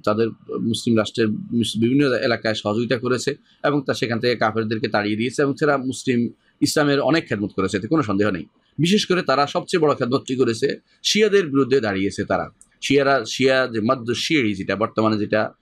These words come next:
ইরান কেন্দ্রিক যে শিয়াদের যে প্রসার প্রচার এবং তাদের যে মি-, তারা যে সারা মধ্যপ্রাচ্যে আগুন লাগিয়ে দিয়েছে এবং জায়গায় জায়গায় তারা যে সমস্যা তৈরি করেছে এই ইরান কেন্দ্রিক,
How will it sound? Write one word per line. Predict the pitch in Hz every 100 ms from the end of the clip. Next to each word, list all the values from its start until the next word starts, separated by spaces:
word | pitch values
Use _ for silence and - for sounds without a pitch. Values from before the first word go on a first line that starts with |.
| _ -
ইরান | 123 117
কেন্দ্রিক | 104 107 101
যে | 101
শিয়াদের | 98 - 113 117 107
যে | 107
প্রসার | 101 104 - 113
প্রচার | - 104 196 196 - _ _
এবং | 107 107
তাদের | 104 101 110
যে | 104 110 104
মি-, | 98 110 - - -
তারা | 107
যে | 110
সারা | 110 110 104 101 101
মধ্যপ্রাচ্যে | 107 104 113 117 110
আগুন | 101 110
লাগিয়ে | 110 98 101
দিয়েছে | 117 123 117 101 - _ -
এবং | 104
জায়গায় | 101 110 110
জায়গায় | 104 107
তারা | 101 107
যে | 107
সমস্যা | - 123 117
তৈরি | 113 113
করেছে | 107 110 104 98 - _ _
এই | - 107 123
ইরান | 117
কেন্দ্রিক, | 104 107 95 95